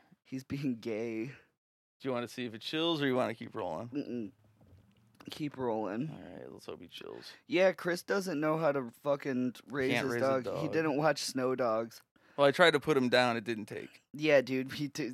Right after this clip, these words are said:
Speaker 1: they took him to the Chinese <laughs> restaurant. And they're just like, "No, no good.
Speaker 2: Mm-mm,
Speaker 1: There's
Speaker 2: this
Speaker 1: a,
Speaker 2: dog, bad
Speaker 1: this is
Speaker 2: meat.
Speaker 1: not the right dog."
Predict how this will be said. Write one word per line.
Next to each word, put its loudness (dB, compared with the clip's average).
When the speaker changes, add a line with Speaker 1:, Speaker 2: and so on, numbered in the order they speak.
Speaker 1:
they 0
took -8
him -6
to -6
the -4
Chinese -2
<laughs> -
restaurant. 0
And -6
they're -4
just -8
like, -4
"No, 2
no 0
good. 0
Speaker 2:
Mm-mm, -8
Speaker 1:
There's -2
Speaker 2:
this 2
Speaker 1:
a, 2
Speaker 2:
dog, -10
bad 2
Speaker 1:
this 2
is 6
Speaker 2:
meat. 0
Speaker 1:
not 4
the 6
right 8
dog." 8